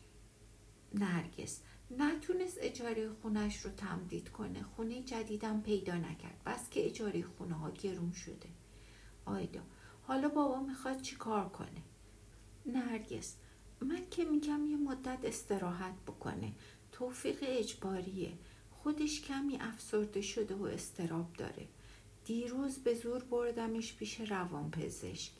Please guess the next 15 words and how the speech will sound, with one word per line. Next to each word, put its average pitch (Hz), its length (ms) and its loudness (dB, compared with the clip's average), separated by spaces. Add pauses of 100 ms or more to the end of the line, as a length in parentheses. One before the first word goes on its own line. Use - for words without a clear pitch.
(720)
مشکلی 269 600 2
نیست، 254 440 6
چند 233 280 2
وقت - 240 -4
دارو 208 340 4
می‌خوره 220 480 0
و 202 300 4
خوب - 500 -4
می‌شه. - 280 -6 (720)
آیدا: 214 420 4 (500)
بعدش 277 720 2
چی؟ - 200 -6 (140)
بیکاری 233 480 -4
نابودش 240 760 0
می‌کنه. - 500 -4